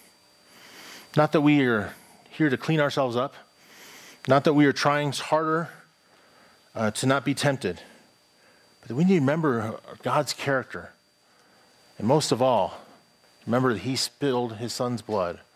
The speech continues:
for us. There is no greater antidote to temptation than remembering who God is and who we are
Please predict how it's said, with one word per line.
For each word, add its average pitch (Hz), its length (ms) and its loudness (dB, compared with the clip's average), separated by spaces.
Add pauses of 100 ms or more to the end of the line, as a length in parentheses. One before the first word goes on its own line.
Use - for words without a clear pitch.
(460)
for 95 180 -6
us. - 460 -6 (720)
There 107 160 -4
is 123 200 -4
no 127 200 -2
greater 110 500 -4 (200)
antidote 95 600 -10 (220)
to - 100 -18
temptation 95 640 -4 (480)
than 98 80 -4
remembering 98 600 0 (100)
who 147 180 -4
God 143 280 0
is 170 320 -4 (840)
and 85 100 -12
who 120 120 2
we 131 180 4
are 87 360 2